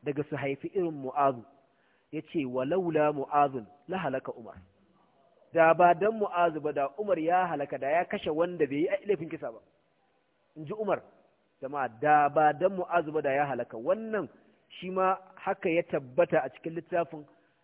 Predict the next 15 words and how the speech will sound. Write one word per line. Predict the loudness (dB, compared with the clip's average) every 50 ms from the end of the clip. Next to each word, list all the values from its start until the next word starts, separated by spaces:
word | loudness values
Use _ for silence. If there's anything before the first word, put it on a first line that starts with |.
| _ _ -16
al-Imam | -14 -14 -12 -8 -8 -6 -6
Abdurrazzaq | -6 -8 -8 -8 -8 -6 -4 -6 -6 -8
as-San'ani, | -12 -14 -10 -8 -6 -6 -4 -4 -2 -2 -4 -6
Musannaf | -8 -8 -10 -10 -8 -6 -6 -6 -6 -6
kenan, | -6 -6 -6 -6 -10 -12 _ _ _ -12
da | -10
littafin | -8 -4 -4 -4 -4 -4 -6 -10 -6
Dalailun | -4 -2 -2 -2 -2 -2 -4 -4 -4 -4 -6 -8
Nubuwa | -10 -10 -8 -2 0 0 2 2
na | 0
al-Imam | -4 -4 -4 -6 -8 -8
al-Baihaqi. | -8 -8 -8 -10 -12 -14 _ _ -20 -20 _ _ _ _ _ _ _ _ _ _ _ _ _ _ _ _ _ _ _ _ _ _ _ _ _ _ -16
Duka | -14 -14 -12
maganganu | -12 -12 -10 -12 -12 -12 -14
tabbatattu. | -14 -16 -18 -20 -20 -20 -20 _ -20